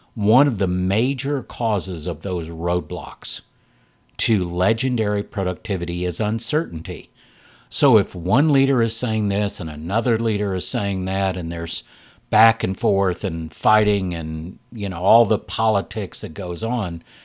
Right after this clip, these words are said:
you've lost already. You will never reach that legendary productivity standard. The guiding coalition is where it starts.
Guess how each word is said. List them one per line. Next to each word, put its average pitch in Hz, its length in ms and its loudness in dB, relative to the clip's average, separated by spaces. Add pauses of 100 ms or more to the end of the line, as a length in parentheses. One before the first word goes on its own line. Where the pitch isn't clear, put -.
(140)
you've 104 200 2
lost - 420 0 (360)
already. 85 500 -2 (680)
You 107 160 4
will 98 140 2
never 101 300 2
reach 95 380 -2
that 87 220 -2
legendary 87 720 -2
productivity 82 760 -6
standard. 73 560 -10 (1600)
The 104 100 2
guiding 107 500 4
coalition 95 640 0
is 82 160 -4
where 82 220 -4
it 76 100 -10
starts. - 600 -6